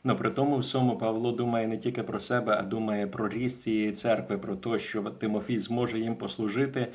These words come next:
А після цього ми знаємо, що щонайменше після цього послання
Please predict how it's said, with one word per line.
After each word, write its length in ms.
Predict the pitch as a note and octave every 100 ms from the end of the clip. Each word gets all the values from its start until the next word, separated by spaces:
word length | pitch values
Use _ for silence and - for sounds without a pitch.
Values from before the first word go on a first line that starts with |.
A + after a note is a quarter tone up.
| - - -
А 60 | A#2+
після 300 | C3+ C3+ A#2
цього 280 | - B2 A2+
ми 120 | A2+
знаємо, 420 | G2 A#2 A2 A2
що 340 | F#2+ A2+ G#2+ -
щонайменше 640 | - A#2 A2+ A#2 A#2 -
після 300 | - A#2 A2
цього 280 | - C3 A#2
послання 580 | A#2 G2+ A#2+ A#2+ A2